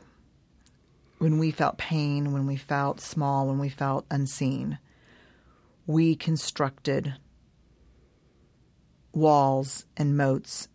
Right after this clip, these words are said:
and we protected ourselves, and we shut down parts of ourselves. And then I think this, this happens in midlife where we realize, "Oh, God, to be the person we want to be, to be the partner, to be the parent,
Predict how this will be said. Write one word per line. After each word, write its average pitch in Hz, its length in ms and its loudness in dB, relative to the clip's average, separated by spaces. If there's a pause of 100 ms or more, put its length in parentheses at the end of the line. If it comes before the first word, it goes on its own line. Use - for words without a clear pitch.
(120)
and 135 480 2
we 151 160 0
protected 143 480 -4
ourselves, 135 580 -2
and 143 140 0
we 147 80 0
shut - 320 0
down 135 260 0
parts - 260 -6
of - 60 -2
ourselves. - 600 -6 (840)
And 156 160 4
then 160 120 4
I 151 80 2
think 165 260 0 (280)
this, 165 220 -4 (280)
this 156 180 -4
happens 147 760 -2
in 151 180 2
midlife 139 580 -2
where 151 560 2 (600)
we 175 220 6
realize, 156 920 2
"Oh, 165 260 -6
God, 170 460 -8 (840)
to - 140 -2
be 180 320 2
the 165 100 0
person 160 580 -2
we 147 120 0
want 143 200 -2
to 147 60 -2
be, 143 300 -2
to 143 140 -2
be 147 180 0
the 147 100 -2
partner, - 520 -4
to 156 100 -8
be 160 100 -4
the - 100 -8
parent, - 680 -6